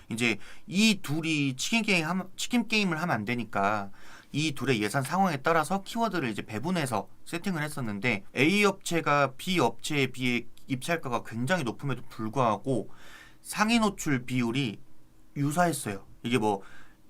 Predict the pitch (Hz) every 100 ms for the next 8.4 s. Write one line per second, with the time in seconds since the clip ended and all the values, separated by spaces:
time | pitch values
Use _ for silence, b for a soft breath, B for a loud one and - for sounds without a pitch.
0 | - 165 151 143 196 196 139 127 - 123
1 | 135 220 220 185 170 202 214 196 180 160
2 | 139 131 180 143 123 123 113 135 - 98
3 | 101 95 98 113 127 127 202 117 135 143
4 | 131 131 113 101 113 104 B B B 101
5 | - 110 113 107 127 98 B B B -
6 | 127 147 156 147 160 101 B B - 247
7 | 247 247 190 127 110 139 101 - - -
8 | 120 120 131 104